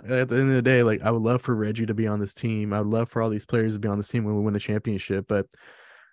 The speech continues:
uh, I also would hate if they were on this team and we fell short.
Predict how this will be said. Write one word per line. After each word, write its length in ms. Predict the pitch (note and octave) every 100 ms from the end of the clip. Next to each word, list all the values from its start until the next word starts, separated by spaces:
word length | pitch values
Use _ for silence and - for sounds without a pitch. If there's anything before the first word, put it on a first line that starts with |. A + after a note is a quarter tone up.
| -
uh, 40 |
I 320 | A#2 A#2 G2+ A#2
also 340 | B2 - A#2
would 140 | G#2+
hate 300 | - A2+ G#2+ -
if 100 | A2
they 120 | A2+
were 140 | A2 G#2+
on 100 | G#2
this 140 | G2
team 280 | - A#2+ A2
and 120 | G2+
we 80 | G2+
fell 220 | - F#2+
short. 360 | - A#2+ G2+